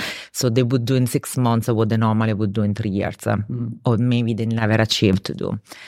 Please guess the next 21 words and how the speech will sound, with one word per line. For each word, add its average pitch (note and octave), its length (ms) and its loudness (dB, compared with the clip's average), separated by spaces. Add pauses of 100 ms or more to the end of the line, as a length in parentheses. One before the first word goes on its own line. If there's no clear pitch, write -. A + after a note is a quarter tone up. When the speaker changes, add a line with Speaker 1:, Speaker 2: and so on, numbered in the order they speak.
(300)
Speaker 1:
And, B2+ 420 2
uh, B2+ 120 2
so D3+ 200 2
within D#3+ 320 4
the F3 100 2
program, D3+ 580 2
uh, B2 120 2 (280)
we, C3 460 0
we C3+ 140 4
put D3 340 -6
into B2+ 460 -10
their D3 240 4
service, A#2+ 680 0
uh, A#2+ 80 0
the A#2+ 120 2
entire A#2+ 500 2
arm A#2 400 0
of G#2+ 180 -2
B A2 180 -6
H - 220 -14
P. A2 220 -4